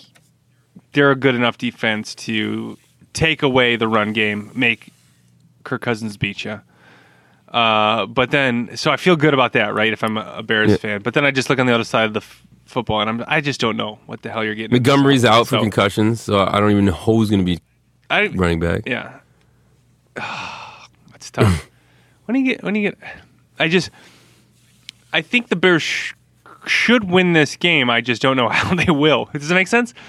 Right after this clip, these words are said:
Speaker 1: Like, I look at it, and I'm like, "Minnesota's not that good, and the Bears should stop their offense," but I don't know how you score any points.
Speaker 2: Right,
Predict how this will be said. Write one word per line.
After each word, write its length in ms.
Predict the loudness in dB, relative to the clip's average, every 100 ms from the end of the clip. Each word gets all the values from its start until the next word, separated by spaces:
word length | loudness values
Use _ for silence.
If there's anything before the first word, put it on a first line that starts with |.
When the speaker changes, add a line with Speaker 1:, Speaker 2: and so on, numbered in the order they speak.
| -20 -20 -10
Speaker 1:
Like, 300 | -4 -4 -4 _ _ _ _ _ -6
I 80 | -2
look 220 | 0 2
at 100 | 0
it, 40 |
and 80 | 0
I'm 80 | -2
like, 120 | 0
"Minnesota's 380 | 2 2 2 2
not 220 | 2 2
that 160 | 0 0
good, 260 | 2 0
and 160 | 0 -2
the 40 |
Bears 200 | 0 0
should 180 | 0 -6
stop 300 | -4 -2 -2
their 140 | -2 -4
offense," 300 | -4 -6 -4
but 140 | 0
I 40 |
don't 160 | 0 2
know 80 | 0
how 80 | 0
you 160 | 0
score 260 | -2 -4 -4
any 140 | -4
points. 340 | -6 -12 -12 0
Speaker 2:
Right, 240 | 0 0